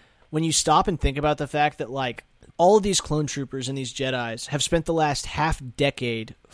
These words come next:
like, in the mud and blood together, fighting every single day, forging close relationships, and they've always had each other's back. Like, these Jedis have had these clone troopers at their back every day for nearly ten years, fighting this war to save the galaxy,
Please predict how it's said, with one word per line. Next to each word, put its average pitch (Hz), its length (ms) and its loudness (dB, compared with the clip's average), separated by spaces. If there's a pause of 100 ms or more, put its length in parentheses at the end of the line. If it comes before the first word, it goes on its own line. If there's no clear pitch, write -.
(180)
like, 135 260 -2
in 170 200 2
the 151 80 4
mud 139 460 0
and 131 260 -4
blood 123 340 -4
together, 104 320 -8 (220)
fighting 143 560 2
every 143 260 -4
single 147 380 -2
day, 123 320 -4
forging 151 420 2
close 143 460 2
relationships, 117 880 -6 (200)
and 147 360 0 (160)
they've 147 160 2
always 156 340 6
had 160 140 2
each 151 140 0
other's 147 220 0
back. 135 440 -2
Like, 123 160 -8
these 135 160 -4
Jedis 143 340 0
have 139 100 -8
had 139 140 -2
these 135 140 -8
clone 135 180 -8
troopers 131 300 -4
at 131 60 -4
their 131 100 0
back 123 380 -4 (100)
every 147 340 0
day 139 300 2
for 131 240 -6
nearly 135 480 0
ten 131 340 -6
years, 120 400 -8 (180)
fighting 139 360 0
this 131 180 -2
war 131 180 0
to 127 80 -2
save 127 280 -2
the 117 80 -14
galaxy, 110 640 -8